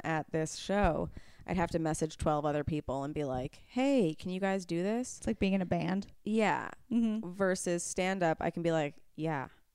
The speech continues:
Speaker 1: I'll be there."
Speaker 2: Yeah.
Speaker 1: And, like, you can get on stage and you know afterwards if you did a good job or not.
Speaker 2: Mm-hmm.
Speaker 1: With improv, it's like,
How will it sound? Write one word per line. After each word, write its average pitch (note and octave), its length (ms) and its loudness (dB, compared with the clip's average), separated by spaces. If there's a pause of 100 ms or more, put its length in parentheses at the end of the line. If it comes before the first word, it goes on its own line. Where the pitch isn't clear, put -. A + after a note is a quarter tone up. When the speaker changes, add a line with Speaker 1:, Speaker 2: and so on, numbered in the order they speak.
(400)
Speaker 1:
I'll D#3 80 -2
be E3 160 2
there." C#3+ 340 -2 (200)
Speaker 2:
Yeah. G#3 280 4 (160)
Speaker 1:
And, F3 160 2
like, D#3 180 0
you D#3+ 140 0
can E3 120 -4
get D#3+ 160 2
on D#3+ 140 -2
stage D#3 420 0
and D#3+ 120 -2
you D#3 100 -2
know D#3 400 0 (100)
afterwards D3+ 680 -4
if D3+ 160 -4
you F3 240 -4
did F3+ 160 0
a F3 40 -2
good E3 220 0
job D3 360 2
or D3 200 -2
not. A#2 460 -6
Speaker 2:
Mm-hmm. A#3 380 0
Speaker 1:
With F3+ 120 2
improv, G#3 480 0
it's - 200 -6
like, C#3+ 260 -4